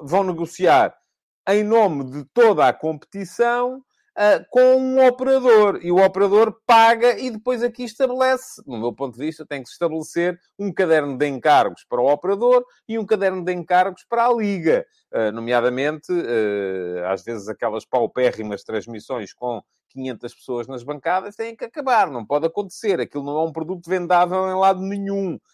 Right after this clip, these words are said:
Eh, nomeadamente, eh, esta coisa de andar toda a gente aos tiros para o ar sempre que se perde, porque é to-, tá tudo vendido, tudo comprado e vice-versa, ah, ah, é uma coisa que tem que acabar também, porque isso não é um produto que seja vendável. Portanto,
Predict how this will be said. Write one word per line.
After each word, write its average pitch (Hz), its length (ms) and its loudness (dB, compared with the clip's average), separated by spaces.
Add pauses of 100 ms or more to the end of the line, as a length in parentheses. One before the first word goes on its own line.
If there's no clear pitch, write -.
(180)
Eh, 120 180 2
nomeadamente, 165 960 0 (340)
eh, 190 340 6
esta 196 240 0
coisa 185 340 2
de 175 60 0
andar 175 240 4
toda 185 180 2
a 175 80 4
gente 175 260 -2
aos 175 160 0
tiros 180 300 -8
para 185 120 -2
o 180 60 2
ar 170 180 4
sempre 156 260 -8
que - 80 -20
se - 140 -20
perde, 180 380 2
porque 156 460 -2
é 143 60 -2
to-, 147 220 -2
tá 156 200 0
tudo 156 220 -8
vendido, 165 440 -2
tudo 139 200 -10
comprado 165 520 0
e 123 60 -12
vice-versa, 196 640 -4 (380)
ah, 202 320 2
ah, 196 360 4 (240)
é 170 80 4
uma 185 180 2
coisa 202 260 2
que 208 120 -6
tem 214 180 0
que 220 80 -6
acabar 254 380 0
também, 277 420 -2
porque 139 300 -12
isso 143 140 -12
não 170 120 -4
é 180 40 2
um 190 120 -2
produto 196 320 -4
que - 80 -20
seja 226 320 -2
vendável. 208 720 2
Portanto, 240 400 -4